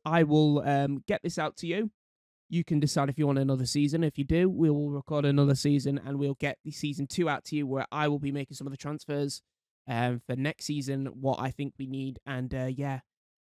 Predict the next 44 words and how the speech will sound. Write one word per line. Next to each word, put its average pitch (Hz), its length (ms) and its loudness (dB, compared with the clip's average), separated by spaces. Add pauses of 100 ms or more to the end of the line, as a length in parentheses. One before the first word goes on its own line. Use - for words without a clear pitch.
(140)
if - 100 -10
you 170 100 4
guys 175 360 6
have 156 100 2
enjoyed 156 220 0
this 143 120 -4
video 143 340 4
and 131 200 -2 (100)
do 180 160 8
wanna 160 200 4
see 156 120 -8
more 139 200 -8
videos 139 200 -8
like 139 160 -8
this, 190 220 -2
then 135 240 -6
please 139 240 0
do 135 180 0
leave 131 200 -2
a 131 40 -4
like, 135 260 -4
comment 131 220 -8
down 117 80 -8
below. 131 260 -4
It - 160 -8
does 139 180 -4
mean 135 160 -4
the 131 60 -4
world 131 260 -4
to 135 100 -8
me. 131 300 -6 (440)
And, 117 320 -4
um, 117 260 0
yeah, 139 280 0
I 135 100 0
will 135 160 0
get 143 240 -4 (640)
cracking 151 420 2
on 151 200 2
if 143 200 -6
you 143 100 2
want 143 200 0
season 139 280 0
two. 175 380 0